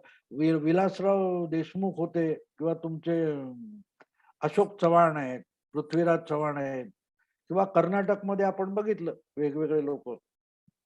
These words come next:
सिद्धरामय्या घ्या, पाच वर्ष मुख्यमंत्री होते, नंतर विरोधी नेता म्हणून ते का नाही काम करू शकत आहेत? आहेत विरोधात बसलेले, <coughs> पण विरोधी नेता म्हणून बसून ते सगळं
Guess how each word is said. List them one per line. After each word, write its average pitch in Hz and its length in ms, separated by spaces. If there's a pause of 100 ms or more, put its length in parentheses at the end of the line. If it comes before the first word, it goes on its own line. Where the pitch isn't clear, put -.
(460)
सिद्धरामय्या 185 840
घ्या, 135 160 (880)
पाच 226 220
वर्ष 233 180
मुख्यमंत्री 220 640
होते, 175 240 (440)
नंतर 180 300
विरोधी 208 360
नेता 208 240
म्हणून 202 200
ते 208 60
का 202 180
नाही 202 140
काम 180 180
करू 160 240
शकत 151 200
आहेत? 117 180 (920)
आहेत 190 260
विरोधात 247 380
बसलेले, 165 420 (720)
<coughs> - 640
पण 240 140
विरोधी 220 480
नेता 190 440
म्हणून 226 320
बसून 165 400
ते 165 240
सगळं 185 280